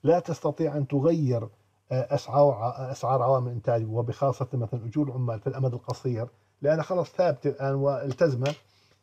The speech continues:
فإن إلى حد ما، فإن، آه، العلاقة بين مستوى الأسعار والعرض الكلي تكون موجبة كما في الشكل التالي. الآن على المحور الأفقي الدخل، مستويات الدخل واي،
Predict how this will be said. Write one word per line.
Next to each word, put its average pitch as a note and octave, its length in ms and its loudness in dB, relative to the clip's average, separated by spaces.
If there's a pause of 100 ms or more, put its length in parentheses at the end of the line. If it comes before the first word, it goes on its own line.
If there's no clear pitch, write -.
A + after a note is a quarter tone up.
(140)
فإن F#3+ 400 2
إلى F3 260 2
حد D#3+ 180 -2
ما، D#3 140 4
فإن، F3+ 540 0 (540)
آه، D3 760 8
العلاقة D#3+ 560 2
بين D#3 260 6
مستوى E3+ 420 0
الأسعار C3 320 -2
والعرض E3 340 2
الكلي E3+ 300 -4
تكون D#3+ 340 -4
موجبة D#3 520 0
كما E3 220 0
في - 80 -6
الشكل C#3+ 280 -10
التالي. G2 320 -8
الآن D#3 360 -2 (960)
على D#3 140 4
المحور D3+ 460 0
الأفقي C3+ 640 -2 (360)
الدخل، C#3 500 2
مستويات C3 380 2
الدخل B2 340 -4
واي، C#3+ 400 -2